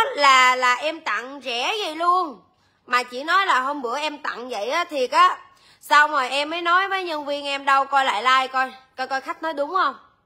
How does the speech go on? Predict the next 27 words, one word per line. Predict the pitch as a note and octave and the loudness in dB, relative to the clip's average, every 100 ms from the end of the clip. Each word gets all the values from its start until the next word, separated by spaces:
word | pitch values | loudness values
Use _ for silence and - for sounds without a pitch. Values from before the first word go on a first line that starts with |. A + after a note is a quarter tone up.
| _ _ _ _ _ - | _ _ _ _ _ 2
Thế | D4+ F4+ | 2 6
là | D4+ A#3+ | 4 4
nhân | A3+ B3 C4 | 0 -6 -6
viên | C4 C4 | -6 -6
em | C4+ | -6
nó | D4 | -4
nói | D#4 D4 | 0 0
là | D#4 A#3+ | 0 -4
"Hôm | B3 | -6
bữa | G#3+ | -10
em | B3+ C4 | -10 -8
xóa | C4+ C4+ | -2 0
hết | E4 F4 | 0 -2
cái | D4+ | 0
livestream | B3+ A3+ A#3+ A#3+ | 0 -2 -8 -10
rồi." | A3+ - _ _ - - | -12 -20 _ _ -20 -4
Em | - C#4 | 0 6
like | C4+ C4+ C#4+ | 6 6 4
xong | C4 | 2
em | C4+ C4 C4 | 2 -2 0
xóa | C4+ C#4 | 4 8
hết | F#4 - | 6 4
ba | D4+ B3+ C4 | -2 -4 -4
cái | C#4+ | -4
livestream | C4+ A#3 C#4+ C4 | -2 -4 -8 -8
đó | C4+ | -6
rồi. | C#4+ | -4